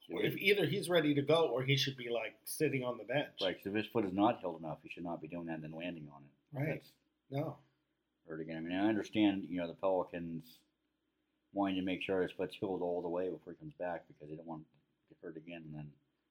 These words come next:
Speaker 2: lose him for another year, you know. <laughs> So I get that. So it looks like he won't be playing in this first round series, and I guess we'll see him next season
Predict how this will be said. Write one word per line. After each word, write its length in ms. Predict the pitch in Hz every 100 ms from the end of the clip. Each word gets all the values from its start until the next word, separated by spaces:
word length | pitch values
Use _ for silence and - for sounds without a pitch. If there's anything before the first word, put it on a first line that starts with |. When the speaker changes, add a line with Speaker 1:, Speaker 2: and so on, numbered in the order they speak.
| -
Speaker 2:
lose 160 | 95 101
him 80 |
for 120 | - 98
another 360 | 98 107 92
year, 360 | 85 80 76 76
you 80 | 80
know. 160 | 80 - _ _ -
<laughs> 280 | - - - _ _ _ _ _ _ _ -
So 120 | 90
I 40 | 87
get 220 | 87 -
that. 220 | 76 71 - _ _ _ _ _ -
So 80 | 104
it 60 |
looks 120 | 120
like 120 | 123 113
he 120 | 120
won't 180 | 110 123
be 100 | 110
playing 320 | - 107 104
in 80 | 101
this 120 | 95
first 260 | - 101 -
round 260 | 95 87 -
series, 360 | 92 90 90 -
and 320 | 80 78 76 - _ _ _ _ _ _ _ _
I 40 | 80
guess 80 | 87
we'll 80 | 87
see 120 | - 95
him 300 | 85 85 80
next 180 | - _ _ _
season 360 | 82 78 71